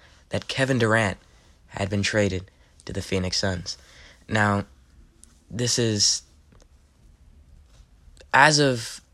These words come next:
not counting last summer, 'cause last summer is when the whole Kevin Durant thing started, but that kinda died off as the season progressed, and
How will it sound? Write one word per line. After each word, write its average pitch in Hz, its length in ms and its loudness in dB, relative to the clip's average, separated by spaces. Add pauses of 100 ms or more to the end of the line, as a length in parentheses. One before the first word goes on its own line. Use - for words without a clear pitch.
(400)
not 123 400 -2
counting 120 360 -2
last 101 260 2
summer, 92 360 -2 (460)
'cause 104 200 -6
last 107 200 2
summer 101 280 0
is 95 100 -4
when 98 120 -4
the 95 80 -4
whole 98 360 -2 (240)
Kevin 101 240 -4
Durant 92 340 -2
thing 92 280 -6 (680)
started, 101 560 2 (960)
but 104 140 -2
that 113 160 2
kinda 107 200 -2
died 101 300 2
off 98 380 0
as 95 100 -4
the 95 80 -2
season 95 540 -2 (320)
progressed, 92 800 -2
and 90 560 -4